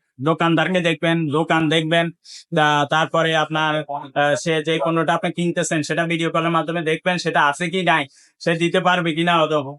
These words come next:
আহ, বা অনেক জায়গায় দেখা গেছে, আহ, মাল দেয় ঠিকই, একটা দেখায় আর একটা দিয়ে দেয়, বা একটা ডিফেক্ট মাল দিয়ে দেয়।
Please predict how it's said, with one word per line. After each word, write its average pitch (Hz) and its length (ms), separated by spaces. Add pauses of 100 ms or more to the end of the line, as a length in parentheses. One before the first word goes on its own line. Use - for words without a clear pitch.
(140)
আহ, 151 180
বা 165 260
অনেক 170 300
জায়গায় 175 280
দেখা 170 160
গেছে, 185 260
আহ, - 720
মাল 175 260
দেয় 185 160
ঠিকই, 180 240
একটা 160 280
দেখায় 170 400
আর 175 160
একটা 170 200
দিয়ে 170 180
দেয়, 147 220 (340)
বা 160 340
একটা 156 500
ডিফেক্ট 156 340
মাল 175 180
দিয়ে 175 220
দেয়। 151 220